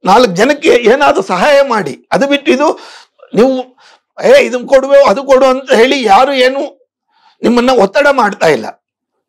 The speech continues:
ನಿಮ್ಗೆ ಬೇಕಾಗಿರೋದೇನು? ನಿನ್ನ ಆತ್ಮತೃಪ್ತಿಗೆ ಏನ್ ಬೇಕಾಗಿದೆ? ನಿಮ್ಮ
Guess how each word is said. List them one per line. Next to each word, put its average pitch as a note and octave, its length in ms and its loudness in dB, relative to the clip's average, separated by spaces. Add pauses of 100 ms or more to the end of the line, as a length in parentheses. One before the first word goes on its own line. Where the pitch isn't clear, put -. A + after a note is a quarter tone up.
(600)
ನಿಮ್ಗೆ D#4 240 2
ಬೇಕಾಗಿರೋದೇನು? B3+ 800 0
ನಿನ್ನ A#3+ 260 -4
ಆತ್ಮತೃಪ್ತಿಗೆ C#4 680 -4
ಏನ್ A#3+ 160 0
ಬೇಕಾಗಿದೆ? G#3+ 540 2
ನಿಮ್ಮ C4 260 -4